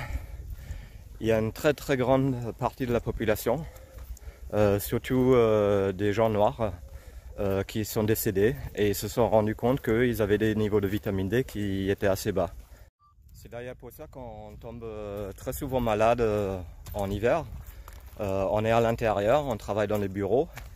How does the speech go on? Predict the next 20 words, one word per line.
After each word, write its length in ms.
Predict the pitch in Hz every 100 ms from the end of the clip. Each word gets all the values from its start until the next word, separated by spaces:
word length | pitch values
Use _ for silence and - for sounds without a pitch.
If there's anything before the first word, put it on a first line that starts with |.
| -
il 80 | 98
y 40 |
a 40 | 92
beaucoup 240 | 107 117
moins 200 | 110 107
de 80 | 104
soleil 420 | - 98 120 160 - - - - - - - - - -
et 180 | 101 101
donc 260 | 95 107 -
nos 280 | 107 104 104
niveaux 360 | 104 113 110
de 80 | 101
vitamine 460 | 90 101 101 98 92
D, 240 | 131 135
ils 220 | 107 98
baissent, 260 | 107 123 -
euh, 220 | 101 92
pas 120 | 113 107
mal. 240 | 95 85 - - - - - - - - - - - - - -
Euh, 340 | 98 95 98